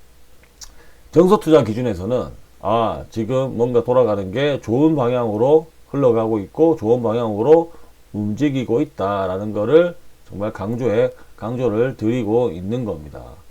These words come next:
여러분 아시겠죠? 자, 여러분 분명히 말씀드립니다만 셀트리온은 이천이십이 년 초반에, 아니, <laughs> 이천이십육 년 초반에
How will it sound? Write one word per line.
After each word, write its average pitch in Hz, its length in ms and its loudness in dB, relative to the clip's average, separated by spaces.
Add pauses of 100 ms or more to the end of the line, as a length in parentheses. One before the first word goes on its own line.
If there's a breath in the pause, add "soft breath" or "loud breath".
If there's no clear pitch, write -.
(760 soft breath)
여러분 98 180 -4
아시겠죠? 101 760 -2 (320 soft breath)
자, 123 340 2
여러분 131 260 -2
분명히 151 300 0
말씀드립니다만 151 920 4
셀트리온은 147 680 2 (300 soft breath)
이천이십이 175 1000 4
년 151 600 0
초반에, 147 600 2
아니, 107 440 0
<laughs> - 1300 -2
이천이십육 170 540 2
년 190 220 0
초반에 139 760 2